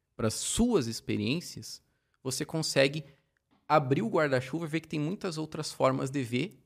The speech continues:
o mesmo fenômeno. E daí você vai ter outras experiências a partir disso. E às vezes você tem experiências de coisas que você viveu há dez anos e você passa a experimentar de um modo diferente agora. Por isso que é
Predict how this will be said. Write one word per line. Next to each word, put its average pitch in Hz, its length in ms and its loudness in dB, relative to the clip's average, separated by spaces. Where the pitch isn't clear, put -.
o 123 120 -2
mesmo 110 360 2
fenômeno. 120 520 -6
E 120 60 -6
daí 113 160 4
você 127 240 -4
vai 139 160 2
ter 139 200 2
outras 143 420 4
experiências 127 680 -4
a 120 60 -4
partir 123 320 -6
disso. - 420 -10
E 120 80 0
às 113 60 2
vezes 170 200 -2
você - 80 -10
tem 156 160 0
experiências 131 720 2
de 117 120 -2
coisas 156 400 0
que - 80 -10
você 127 240 -4
viveu 131 520 0
há 123 120 2
dez 139 420 2
anos 160 480 2
e 127 80 -2
você 135 220 -4
passa 147 280 0
a 160 40 -2
experimentar 135 520 0
de 131 80 -2
um 131 60 2
modo 123 260 2
diferente 117 480 -2
agora. 147 360 -4
Por 127 140 2
isso 165 220 -2
que - 180 2
é 143 300 2